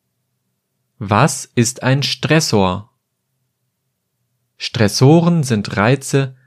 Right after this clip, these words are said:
die Sie selbst als sehr bedeutsam und stressauslösend bewerten. Stehen Sie vor einem Problem, welches Sie als negativ beurteilen, dann ist die Wahrscheinlichkeit sehr hoch,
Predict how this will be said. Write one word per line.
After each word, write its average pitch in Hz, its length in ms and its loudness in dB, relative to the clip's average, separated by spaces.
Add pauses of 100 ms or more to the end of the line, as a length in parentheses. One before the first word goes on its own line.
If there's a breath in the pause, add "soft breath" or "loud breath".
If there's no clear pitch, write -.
(220 loud breath)
die 127 80 2
Sie 123 140 0
selbst 135 500 0
als 110 200 -2
sehr 110 240 0
bedeutsam 123 920 0
und 135 200 -2
stressauslösend 101 1000 -2
bewerten. 95 560 -4 (1300)
Stehen 123 500 2
Sie 165 160 2
vor 127 220 0
einem 110 280 0
Problem, 104 720 -2 (100)
welches 113 380 -2
Sie 113 140 -2
als 98 240 -6
negativ 117 640 -2
beurteilen, 143 720 0 (560 loud breath)
dann 120 140 2
ist 156 200 -2
die 165 100 0
Wahrscheinlichkeit 127 920 0
sehr 127 360 2
hoch, 120 380 0